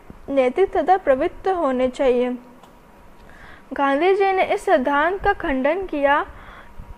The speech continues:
किया कि यदि साध्य पवित्र है, तो उसकी प्राप्ति, अ, के सभी साधन उचित हैं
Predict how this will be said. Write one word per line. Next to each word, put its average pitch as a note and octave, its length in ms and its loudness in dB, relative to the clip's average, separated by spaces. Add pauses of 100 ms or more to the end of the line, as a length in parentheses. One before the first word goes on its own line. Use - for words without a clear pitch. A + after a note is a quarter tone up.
(880)
किया C#4 320 2 (360)
कि F4+ 80 0
यदि D4 540 2 (720)
साध्य D#4 400 4
पवित्र E4+ 540 0
है, D4+ 400 0 (280)
तो F#4 140 2
उसकी F#4 300 -2
प्राप्ति, E4 580 0
अ, G#4 80 -2 (1000)
के F4 140 2
सभी E4+ 400 2
साधन F4+ 400 2
उचित C#4+ 400 -4
हैं B3+ 280 -6